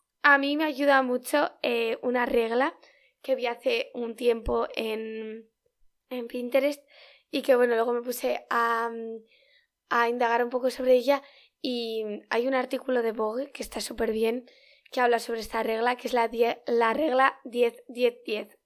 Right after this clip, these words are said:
Bueno, no sé si se dice así, pero diez, diez, diez. Y que, em, lo que te dice es, em, te hace preguntarte a ti misma las siguientes cosas, ¿vale? ¿Cuáles serán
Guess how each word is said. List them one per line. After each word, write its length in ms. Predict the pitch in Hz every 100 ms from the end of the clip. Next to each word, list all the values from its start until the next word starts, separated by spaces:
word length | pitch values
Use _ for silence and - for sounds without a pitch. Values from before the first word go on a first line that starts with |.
| _
Bueno, 280 | 214 226 - _ _ _
no 80 | 226
sé 160 | 226 254
si 40 |
se 100 | 240
dice 200 | 214 -
así, 220 | 202 -
pero 300 | 233 220 202 - _ _
diez, 180 | 269 247
diez, 200 | 226 214
diez. 200 | - - _ _ _ _ - _ - _ -
Y 200 | 302 285
que, 540 | 294 269 262 262 - _ _
em, 640 | - 269 254 247 247 254 -
lo 180 | 262 262
que 100 | 254
te 120 | 254
dice 500 | 254 262 311 285 294
es, 200 | 294 - _
em, 720 | 240 220 220 220 240 220 214 214 _ _ _ _ _ _ _ _
te 80 | 277
hace 220 | 254 285
preguntarte 500 | 285 277 277 262 262
a 80 | 254
ti 160 | 269 247
misma 580 | 254 247 277 294 - _ _ _ _ _ _ _ _ _
las 260 | 240 233 233
siguientes 600 | - 220 220 226 220 -
cosas, 420 | 202 202 226 -
¿vale? 340 | 240 240 381 - _ _ _ _ _ _ _ _ _ _ _
¿Cuáles 300 | 320 320 339
serán 420 | 359 320 311 -